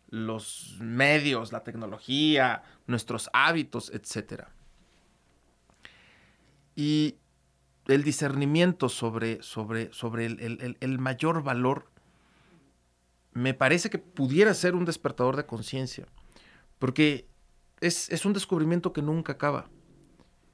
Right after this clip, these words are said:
porque no paramos de descubrir valor. Y, y, y, y, y el valor no es algo que está a la vista y nomás por estar enfrente de ti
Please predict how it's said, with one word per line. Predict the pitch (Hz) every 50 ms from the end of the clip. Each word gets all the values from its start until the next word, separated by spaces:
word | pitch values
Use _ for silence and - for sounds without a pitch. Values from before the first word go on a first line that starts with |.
| _ _ _ _ _ _ _ _ _ _ _ _ _
porque | - 135 - 147
no | 139 175 170
paramos | - 180 175 185 185 185 160
de | 165
descubrir | 139 135 - - - 127 120 131 151 147
valor. | 135 127 117 120 131 131 - - - _ _ _ _ _ _ _ _ _ _ _ _ - _ _ _ _ _ _ _ _ _ _ _ _ _ _ _ _ _ _
Y, | 135 135
y, | 143 147 - 156 147 151 -
y, | - 147 143 147 -
y, | - 147 147 147 -
y | 151 147
el | 147 147
valor | 135 151 151 156 170 185 196 202 202 - _ _ _ _ _ _ _ _
no | - 147 143 151 175
es | 190 190 -
algo | 190 185 185 185 190
que | - 147
está | - - 170 170
a |
la | 170 160
vista | 147 151 160 156 - - - 165 160 156
y | 151 139 135
nomás | 127 131 127 156 160 -
por | - 175 165
estar | 151 - 156 151
enfrente | 156 147 - 156 156 156 151 - 143
de | 135 127
ti | - - 139 139 147 151 156 160 160 - -